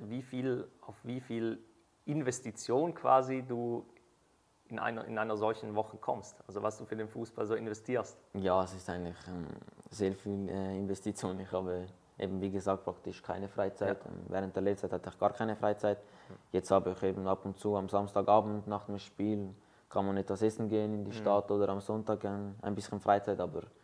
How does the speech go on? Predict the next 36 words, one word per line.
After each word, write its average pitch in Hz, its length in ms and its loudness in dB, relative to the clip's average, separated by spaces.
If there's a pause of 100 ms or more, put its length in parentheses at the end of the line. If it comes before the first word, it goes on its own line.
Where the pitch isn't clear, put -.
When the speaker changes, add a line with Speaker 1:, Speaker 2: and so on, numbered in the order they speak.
(360)
Speaker 2:
im 101 120 -4
Großen 101 280 2
und 98 80 -4
Ganzen 98 340 0
ist 90 140 -10
das 90 360 -10
natürlich, 90 460 -8
ähm, 90 300 -12
eine 92 120 -14 (260)
sehr - 200 -6
große 98 300 -4
Investition. 101 760 0
Man 92 120 -2
muss 92 160 -8
natürlich 92 340 -8
sehr 95 180 0
viel 92 240 -4
aufopfern. 107 680 0
Speaker 1:
Ja. 110 80 -10 (840)
Speaker 2:
Aber 92 340 0
ja, 98 160 0
man, 95 380 -4 (160)
man 101 160 2
hat 110 160 8
ein, 101 80 0
also 92 200 0
ich 98 80 -6
habe 104 200 6
ein 104 160 2
Ziel 120 360 0
und 95 220 -6 (200)
man 95 140 -2
arbeitet, 104 540 2
ähm, 101 320 -6
darauf 104 300 4
hin. 113 260 -2